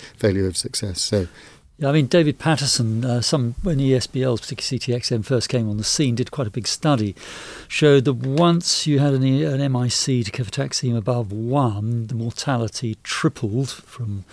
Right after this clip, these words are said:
Speaker 2: about ten to fifteen percent for bacteremia to about sixty percent. And once the M I C had risen to eight, you're looking at a hundred percent. So you're right, you, you, you, you,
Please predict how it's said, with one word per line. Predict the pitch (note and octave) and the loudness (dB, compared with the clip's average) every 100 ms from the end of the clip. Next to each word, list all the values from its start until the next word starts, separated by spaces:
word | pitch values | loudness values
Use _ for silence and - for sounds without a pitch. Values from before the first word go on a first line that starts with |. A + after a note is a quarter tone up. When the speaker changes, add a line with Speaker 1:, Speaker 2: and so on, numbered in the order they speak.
| - - - | -20 -20 -10
Speaker 2:
about | A2+ A2 | -8 -6
ten | - A2+ | -4 -2
to | - | -2
fifteen | B2+ B2 G#2 | -4 -4 -4
percent | - A2+ - | -4 -4 -6
for | - | -10
bacteremia | A2+ - B2+ A2 G#2 | -10 -8 -4 -4 -4
to | - | -6
about | B2 B2+ | -8 -8
sixty | - B2+ - | -8 -8 -10
percent. | - A2 - A#2 - - - - | -10 -6 -4 -6 -8 -16 -20 -8
And | B2+ A2 | -4 -2
once | C3 - | 0 0
the | |
M | B2 | 0
I | A2 | 0
C | - | -2
had | A#2 | -2
risen | A2 G2+ | -2 -4
to | G#2 A2+ | -2 -2
eight, | A2+ B2 - | -2 -4 -6
you're | A#2 | -6
looking | A2 - | -6 -6
at | G#2+ | -6
a | |
hundred | G2+ - A2 G2+ | -8 -10 -10 -8
percent. | A2+ - A#2+ G#2+ | -8 -2 -2 0
So | B2+ | 0
you're | C3 | 2
right, | F#3 C3+ C3 - - - - - | 4 4 2 -4 -16 -18 -18 -4
you, | C#3 C3+ C3+ G3 - - | 2 2 2 -2 -8 -14
you, | G#3 F#3 D3+ | -2 2 2
you, | C3+ C3+ | 2 2
you, | B2+ C#3+ | 0 -2